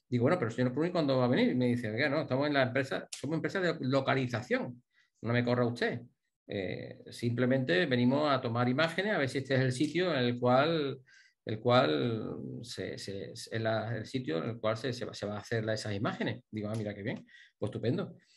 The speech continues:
Y a los, sí, a los diez minutos más o menos me dice, oiga, ¿a, a usted le importaría ponerse delante de la máquina de café? Entonces yo ya me emocioné y digo, ¿cómo?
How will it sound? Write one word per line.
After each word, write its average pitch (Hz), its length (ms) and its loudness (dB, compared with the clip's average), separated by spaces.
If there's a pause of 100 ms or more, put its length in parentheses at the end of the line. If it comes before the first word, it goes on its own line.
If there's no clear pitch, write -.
Y 135 120 2
a 135 100 8
los, 123 100 2
sí, 254 120 0
a 226 60 4
los 151 140 4
diez 190 200 4
minutos 214 320 0
más 202 160 0
o - 20 -2
menos 196 180 -2
me 175 100 -2
dice, 139 200 -2
oiga, 185 380 2
¿a, 117 440 -2
a 117 120 -6
usted 110 240 -4
le 254 60 0
importaría 226 460 2
ponerse 135 280 0
delante 127 260 2
de 123 40 2
la 120 100 2
máquina 117 400 0
de 110 80 -2
café? 107 280 -8 (840)
Entonces 139 320 2
yo 139 80 2
ya 156 160 8
me 165 80 6
emocioné 170 640 2
y - 20 2
digo, 120 320 0
¿cómo? 123 340 -4